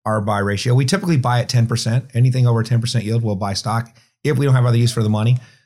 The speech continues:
Now, once we close on this acquisition, which we hope to close on Monday, uh, then our cash will start building up. We're free cash flowing about a million a week right now. Uh, and we'll,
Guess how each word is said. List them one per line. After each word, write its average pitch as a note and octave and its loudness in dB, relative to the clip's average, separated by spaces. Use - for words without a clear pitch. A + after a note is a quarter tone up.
Now, A2+ -2
once B2+ 0
we C#3+ 0
close C3+ 0
on B2+ 4
this A#2+ 2
acquisition, B2 2
which A#2+ 2
we G#2+ -2
hope A#2 0
to A#2+ -8
close A#2+ 0
on A2 0
Monday, G#2+ 0
uh, G#2 -4
then A#2+ 2
our G#2+ 0
cash A#2 0
will A2+ -2
start A2+ -2
building A2 0
up. A#2+ 0
We're A#2+ -4
free A#2+ -2
cash A#2 -2
flowing A2 0
about G#2+ -2
a G2 -2
million A2 0
a G#2 -2
week G#2+ -4
right A2 -4
now. G#2+ -4
Uh, G#2 -2
and G#2+ 0
we'll, G#2+ -2